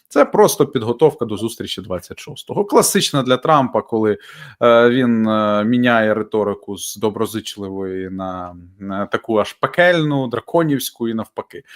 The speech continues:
Ну, у нас, ми переживали абсолютно ті самі нотки, коли обговорювали угоду про надра. Згадай. Тому в нинішній ситуації я не бачу тут проблем. Єдине, що, можливо, Китай вирішив натиснути, знову ж таки, на,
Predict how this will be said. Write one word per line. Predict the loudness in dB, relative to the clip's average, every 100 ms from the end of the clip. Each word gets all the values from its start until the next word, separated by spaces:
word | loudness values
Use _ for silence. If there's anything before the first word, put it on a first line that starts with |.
| -20 -20 -4
Ну, | 0
у |
нас, | 2 2 0 -2
ми | 0
переживали | 2 2 4 4 4 2 -2
абсолютно | -6 -8 -6 -6 -6 -10
ті | -6 -6
самі | -2 0 0 -4 -8 _ _
нотки, | -2 -2 -2 -6 -4 -4
коли | -4 -2
обговорювали | -4 -6 -4 -2 -2 -4 -6
угоду | -6 -6 -8 -8
про | -14 -14
надра. | -14 -20 _ _ -20 _ _
Згадай. | -12 -4 -4 -6 -18 _ -20 -20 _ -6
Тому | -2 0 0 2 0
в | 0
нинішній | 0 0 -2 -6
ситуації | -6 -8 -2 0 0 -4 -10 -8 -8 -6
я | -2
не | -2 0
бачу | -2 -2 -8
тут | -16 -12
проблем. | -4 -2 0
Єдине, | -4 0 0 0
що, | -4 -4 0 2 2
можливо, | -2 -2 0 -2
Китай | -6 -4 0 0
вирішив | 0 -4 -4 -6 -8 -8
натиснути, | -8 -6 -8 -6 -14 -10 -10 -10 -10
знову | -6 -6 -8
ж | -14
таки, | -20 -12 -8
на, | -6 -6 -8